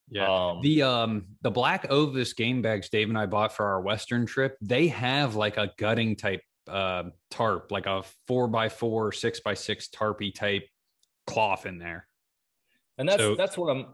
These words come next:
Speaker 2: I, I don't have one right now. I have the, uh, Kifaru game bags. They didn't come with anything like that, but I'm definitely gonna put one in there, man. I mean, I'm gonna put, like,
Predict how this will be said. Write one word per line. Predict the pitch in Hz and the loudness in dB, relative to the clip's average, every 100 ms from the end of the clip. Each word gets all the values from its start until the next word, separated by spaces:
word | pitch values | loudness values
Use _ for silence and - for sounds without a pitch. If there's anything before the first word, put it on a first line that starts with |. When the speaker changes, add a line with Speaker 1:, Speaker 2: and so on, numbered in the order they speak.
| - | -8
Speaker 2:
I, | 135 - | -8 -2
I | 151 | -2
don't | 139 127 135 | 0 0 0
have | 117 113 117 | -2 -4 -4
one | 123 | -4
right | 123 120 | -4 -4
now. | 123 123 | -2 -2
I | 120 | -2
have | 123 107 | -2 -4
the, | 110 107 | -4 -4
uh, | 104 95 | -4 -4
Kifaru | - - 107 110 110 | -10 -4 -2 -2 -4
game | 110 110 | -6 -6
bags. | 110 110 104 | -4 -4 -2
They | 110 | -2
didn't | 127 107 | -2 -4
come | 101 101 | -6 -6
with | 92 | -8
anything | 90 92 95 92 | -8 -10 -10 -6
like | 90 | -6
that, | - 92 92 - _ _ _ _ _ - | 0 0 0 -4 _ _ _ _ _ 2
but | 139 | 4
I'm | 185 | 6
definitely | 160 147 147 | 4 4 2
gonna | 127 | 2
put | 113 117 | 2 0
one | 98 95 | 0 -4
in | 90 | -4
there, | 87 | -6
man. | 92 95 | -2 -2
I | 107 | 0
mean, | 123 | 2
I'm | 123 | 2
gonna | 147 135 | 2 2
put, | 143 120 | 0 2
like, | 113 107 - | 2 -2 -8